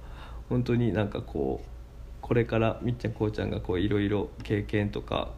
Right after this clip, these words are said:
あの、勉強、学んだりしていく中ですごく示唆深い話だったと思います。あんまりこう、固く受け止めなくていいけど、もう本当に目の前の面白そうなことに飛び込んで、あんまり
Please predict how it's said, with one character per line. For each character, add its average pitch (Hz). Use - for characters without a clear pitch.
あ 73
の、 71
勉 107
強、 98
学 101
ん 101
だ 101
り 107
し -
て -
い 127
く -
中 113
で 92
す -
ご 110
く -
示 -
唆 104
深 101
い -
話 104
だ 92
っ 90
た -
と 104
思 85
い 78
ま 95
す。 -
あ 127
ん 147
ま 156
り 151
こ 107
う、 -
固 123
く 131
受 127
け 127
止 127
め 127
な 127
く 123
て 127
い 117
い 110
け -
ど、 -
も 107
う -
本 143
当 160
に 127
目 117
の 127
前 135
の 64
面 104
白 127
そ 143
う -
な 107
こ 90
と 60
に -
飛 104
び 95
込 90
ん -
で、 -
あ -
ん 107
ま 101
り 104